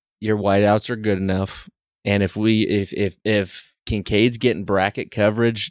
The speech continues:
double teamed all night long, it's gonna take him out of the game and his produ-, productivities.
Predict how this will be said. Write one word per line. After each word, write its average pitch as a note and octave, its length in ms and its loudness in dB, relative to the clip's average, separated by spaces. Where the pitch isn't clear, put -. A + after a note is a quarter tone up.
double A#2 320 0
teamed B2+ 460 0
all G2 240 2
night A#2 260 2
long, A#2 380 -2
it's G#2+ 140 -2
gonna G#2+ 220 0
take G#2+ 300 -4
him A#2 220 0
out C#3 180 4
of C#3 80 4
the C3+ 60 4
game C#3 640 2
and G2+ 160 -2
his A#2+ 160 -2
produ-, B2+ 460 0
productivities. B2 880 2